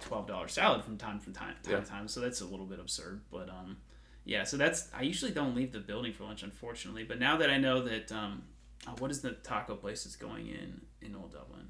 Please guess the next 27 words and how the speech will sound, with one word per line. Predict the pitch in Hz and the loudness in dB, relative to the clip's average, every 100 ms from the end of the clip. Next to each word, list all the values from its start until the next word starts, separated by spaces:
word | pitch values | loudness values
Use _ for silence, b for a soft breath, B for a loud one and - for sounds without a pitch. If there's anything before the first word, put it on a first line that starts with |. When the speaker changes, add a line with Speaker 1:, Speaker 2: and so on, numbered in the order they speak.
| - | 4
Speaker 2:
Oh, | 110 | 6
Condado? | 104 104 87 98 143 170 | 6 4 6 8 8 6
Speaker 1:
Condado. | 139 123 123 120 90 | 0 4 4 4 2
Speaker 2:
Yeah. | 85 95 - - | 6 6 4 -4
Speaker 1:
Yeah, | 107 92 | -4 -2
that | 113 127 | 0 2
will | 127 127 | 2 0
become | 123 - 104 98 | -2 -4 -4 -4
my | 90 | -4
lunch | 87 85 - | -4 -8 -8
place. | - 82 - - - | -8 -6 -6 -2 2
Speaker 2:
Yeah, | 80 78 | 4 4
Speaker 1:
I'm | |
Speaker 2:
Condado's, | - 90 95 | 4 8 8
Speaker 1:
obsessed | 87 - | 8 2
with | - | 0
that | 90 | -2
place. | 104 | 4
Speaker 2:
that's | 101 - | 4 4
Maria's | 101 87 73 69 | 4 6 6 4
obsession. | - - - - - | 2 2 2 0 -2
Speaker 1:
Yeah. | - - | -2 2
Speaker 2:
Yeah, | 60 | 2
she | - - | 4 4
absolutely | 78 - 85 55 67 | 4 4 2 2 2
loves | 58 50 50 | 2 0 -4
it, | 50 | -4